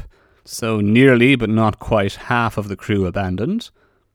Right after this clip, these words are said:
And the remaining sailors were all offered additional money if they completed the return voyage safely. So when they got back to England, the captain of the ship refused to pay them the additional money that he had agreed to pay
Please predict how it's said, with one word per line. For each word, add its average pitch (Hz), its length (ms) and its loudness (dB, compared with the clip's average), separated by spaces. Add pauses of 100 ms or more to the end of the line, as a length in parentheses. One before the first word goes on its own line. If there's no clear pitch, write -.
(520)
And 117 120 0
the 117 60 4
remaining 160 440 4
sailors 127 520 -2
were 117 140 -2
all 131 220 -2
offered 113 380 -2
additional 120 640 -4
money 110 480 -2
if - 180 -8
they 104 160 -6
completed 110 540 -2
the 101 100 -6
return 113 520 -2
voyage 98 420 -4
safely. - 560 -10 (1600)
So - 180 -6
when 147 140 4
they 156 120 4
got 123 220 2
back 113 200 0
to 120 140 -2
England, 190 600 0 (380)
the - 80 -12
captain 113 320 2
of 101 60 0
the 104 80 -2
ship - 240 -2
refused 101 480 -2
to 95 120 -2
pay 101 180 0
them 92 160 0
the 90 80 -4
additional 92 360 -4
money 98 240 0
that 85 160 -6
he 90 140 -4
had 90 120 -6
agreed 92 300 -4
to - 60 -14
pay 156 200 0